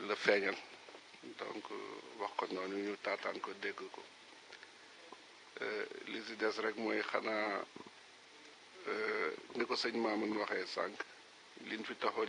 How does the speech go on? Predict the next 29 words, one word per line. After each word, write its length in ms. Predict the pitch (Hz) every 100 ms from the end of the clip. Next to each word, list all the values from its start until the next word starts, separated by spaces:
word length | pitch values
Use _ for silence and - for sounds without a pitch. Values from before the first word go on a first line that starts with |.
| 107
ñëw 140 | 104
si 160 | - 113
suba, 260 | 107 95 127 - - - 101
muy 160 | 104 101
liggéeyu 560 | 107 101 107 104 98 101
gàmm 300 | - 110 95 90
gi. 80 | 95 - - - - - - - - - - - - - - - -
Euh, 180 | 101 101 -
tam 140 | 110
ni 60 | 117
mu 100 | 110
ko 160 | 113 110
waxee 220 | 107 104
mu 100 | 107
demee 300 | 110 104 104
noonu, 380 | 101 98 87 - -
comme 180 | 104
ni 60 | 104
ñu 60 | 107
ko 100 | 113
daan 220 | 107 104
defee, 360 | 98 - 90 - - - - - - - - - - - 107
euh, 220 | 110 107 -
saa 160 | 104
yu 100 | 98
ñu 80 | 110
dëgmalee 460 | 107 107 107 104 98
gàmm 300 | 101 101 92
gi, 120 | 104